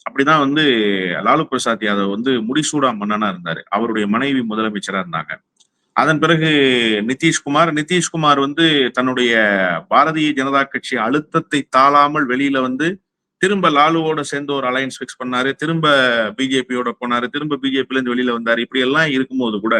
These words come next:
மீண்டும் மீண்டும் அந்த நிதிஷ்குமாருக்கான வாய்ப்பை ஏதோ ஒரு வகையில் மக்கள் கொடுத்துக்கிட்டே இருந்தாங்க. மீண்டும் மீண்டும் லாலுவுக்கான ஒரு வாய்ப்பை ஏதோ ஒரு வகையில் கொடுத்துட்டே இருந்தாங்க. பெரிய ஐடியாலஜிக்கல், அஹ், ஒரு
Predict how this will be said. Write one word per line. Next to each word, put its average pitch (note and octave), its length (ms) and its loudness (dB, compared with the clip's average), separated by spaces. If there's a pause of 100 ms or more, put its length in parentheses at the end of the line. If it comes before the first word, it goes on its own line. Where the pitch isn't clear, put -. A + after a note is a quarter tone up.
(960)
மீண்டும் C4+ 400 2
மீண்டும் B3+ 400 2
அந்த E3+ 220 0 (260)
நிதிஷ்குமாருக்கான D#3+ 960 0
வாய்ப்பை D#3 540 2
ஏதோ G3+ 360 2
ஒரு F3 180 2
வகையில் C#3 320 0
மக்கள் C3+ 300 -4
கொடுத்துக்கிட்டே B2 400 -4
இருந்தாங்க. A#2+ 340 0
மீண்டும் F#3+ 360 2
மீண்டும் F#3+ 300 0
லாலுவுக்கான D3+ 640 2
ஒரு A2 140 -4
வாய்ப்பை B2 420 0
ஏதோ C3 160 0
ஒரு B2 140 0
வகையில் A2+ 260 -4
கொடுத்துட்டே A2+ 340 -6
இருந்தாங்க. F#2 360 -6 (440)
பெரிய A#3 280 4 (840)
ஐடியாலஜிக்கல், G#3 1040 2
அஹ், A#2 560 2
ஒரு A#2+ 180 -2